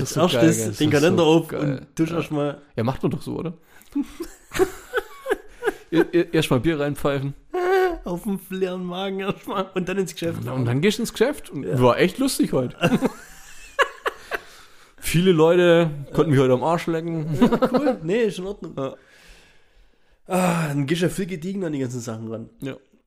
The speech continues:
Speaker 2: Nee, das ist auch ganz cool. Das, das Erste, was du machen sollst morgen, das Bier aus dem Fach holen und es dann in den Kühlschrank zu
Speaker 1: Ja.
Speaker 2: stellen. Und es dann am Abend genießen.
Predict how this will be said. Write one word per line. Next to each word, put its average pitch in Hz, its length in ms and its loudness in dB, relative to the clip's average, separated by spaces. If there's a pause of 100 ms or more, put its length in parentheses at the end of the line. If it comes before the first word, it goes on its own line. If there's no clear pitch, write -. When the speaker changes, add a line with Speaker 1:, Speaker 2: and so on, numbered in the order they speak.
(460)
Speaker 2:
Nee, 135 140 4
das 151 140 0
ist 131 100 -6
auch 120 140 -4
ganz 131 240 -4
cool. 139 100 0
Das, 127 180 -12 (160)
das 123 180 -6
Erste, 165 280 -6
was 139 120 -8
du 139 80 -8
machen 139 200 -8
sollst 135 300 -12
morgen, 127 320 -6
das 113 180 -12
Bier 143 400 -8 (500)
aus 117 180 -8
dem 113 100 -2
Fach - 260 -6
holen 127 320 -4 (560)
und - 80 -8
es - 60 -14
dann 113 240 -6
in 123 60 -8
den 113 80 -8
Kühlschrank - 460 -12
zu - 100 -8
Speaker 1:
Ja. 107 120 0
Speaker 2:
stellen. 101 180 -4 (1080)
Und 131 100 -6
es - 80 -10
dann 156 320 0
am 113 180 -6
Abend 117 440 -4
genießen. 127 480 -8